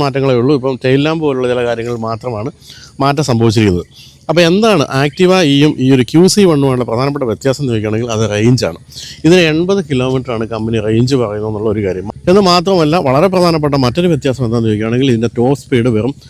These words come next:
അമ്പത് കിലോമീറ്റർ മാത്രമാണ്. എന്നാൽ Eeco എന്ന മോഡിൽ പോവുകയാണെങ്കിൽ മുപ്പത്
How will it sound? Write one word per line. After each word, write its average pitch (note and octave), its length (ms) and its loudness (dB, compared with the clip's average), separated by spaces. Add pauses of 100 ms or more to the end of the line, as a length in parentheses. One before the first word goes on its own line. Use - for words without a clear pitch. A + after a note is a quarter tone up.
(280)
അമ്പത് E3 300 2
കിലോമീറ്റർ A2 360 -2 (100)
മാത്രമാണ്. G#2 580 -4
എന്നാൽ C3+ 220 0 (380)
Eeco F#3 260 2
എന്ന C3+ 180 -2
മോഡിൽ A#2+ 260 0
പോവുകയാണെങ്കിൽ G#2+ 460 0
മുപ്പത് F3+ 320 -2